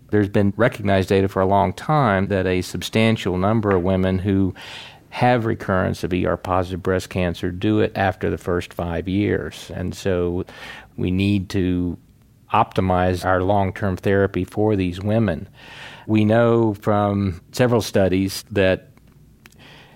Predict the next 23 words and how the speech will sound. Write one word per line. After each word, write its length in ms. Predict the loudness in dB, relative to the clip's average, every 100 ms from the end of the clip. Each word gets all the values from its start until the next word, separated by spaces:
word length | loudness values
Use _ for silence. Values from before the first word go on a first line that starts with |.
| _ _ _ _ _ -10
starting 680 | 0 4 4 4 0 0
out 300 | 2 2 2
with 180 | 0 -2
an 60 | -2
aromatase 680 | 0 0 0 0 0 -2
inhibitor 600 | -4 -2 -2 -2 -2 -2 -4 -12 _
in 160 | -6 -4
postmenopausal 880 | -2 -2 -2 -2 -2 0 0 0 -4
women 420 | -4 -2 -2 -4
produces 800 | -4 -4 -4 -2 -4 -4 -8 -16 _ _ -4
better 240 | 0 0
outcomes 760 | 2 0 0 -2 0 -2 -6 -4
than 420 | -2 0 0 -4 -12 -20 -14
starting 420 | 0 4 4 4
out 160 | 2 0
with 160 | -4
tamoxifen, 1000 | -4 0 2 2 0 -4 -2 -4 -4 -6 -4
and 320 | -2 0 0
there 160 | 0 2
are 180 | 2
many 280 | 2 0 -2
physicians 800 | -2 -4 -2 -4 -2 -4 -4 -4
who 340 | -2 0 0